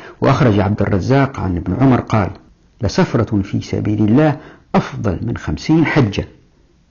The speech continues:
يعني إذا باب الجهاد مفتوح وكأن الأمة الإسلامية موجودة وفي خليفة وما إلى ذلك،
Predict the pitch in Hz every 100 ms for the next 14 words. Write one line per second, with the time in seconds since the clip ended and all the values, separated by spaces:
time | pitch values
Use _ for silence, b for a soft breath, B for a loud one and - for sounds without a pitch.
0 | _ b b - 123 107 98 98 104 95
1 | 92 104 110 101 92 95 90 95 95 80
2 | - 98 95 - - - 92 87 107 87
3 | 90 - 90 92 98 87 82 92 85 85
4 | 82 - - 85 95 92 85 82 85 90
5 | 85 95 104